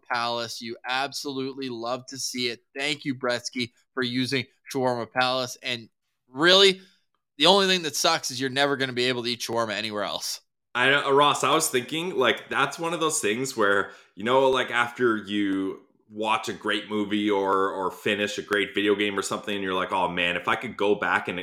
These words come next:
Speaker 2: and understand how it feels like to experience this for the first time, if I could go back and understand what it's like to experience Shawarma Palace for the first time again, I would love to do that."
Speaker 1: It's beautiful. Speaking of
Speaker 2: <laughs>
Speaker 1: beautiful, my final thought is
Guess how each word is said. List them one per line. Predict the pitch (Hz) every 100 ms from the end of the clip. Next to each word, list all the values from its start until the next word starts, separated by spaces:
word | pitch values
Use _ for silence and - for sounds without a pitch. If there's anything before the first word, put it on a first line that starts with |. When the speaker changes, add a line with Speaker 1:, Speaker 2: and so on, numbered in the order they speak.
| -
Speaker 2:
and | 95 87 - _ _ _ _ _
understand | 110 104 110 - 95 101 104
how | 101 98
it | -
feels | 98 95 92
like | 104 -
to |
experience | 92 - 95 95 95
this | 98
for | -
the | 87
first | - 92 -
time, | 87 95 95 - _
if | -
I | 175
could | 214 151
go | 139 143
back | 131 120 131
and | 107 104
understand | 104 107 - 95 95 101 101 - _ _
what | 90 98
it's | 101 -
like | 92 92
to | -
experience | 90 - - - 92 95 95 -
Shawarma | 92 90 87
Palace | 90 90 92 -
for | 85
the |
first | - 90 -
time | 90 85
again, | 85 85 85 85
I | 82
would | 76 -
love | 71 -
to | _ 135
do |
that." | _ _ _ _ _ _ 120
Speaker 1:
It's | 110 -
beautiful. | - 104 104 98 - 98
Speaking | - 147 226 214
of | 175 165
Speaker 2:
<laughs> |
Speaker 1:
beautiful, | 208 202 175
my | 156 170
final | 170 185 175 156 170
thought | 170 208 -
is | 175 190 240 247 -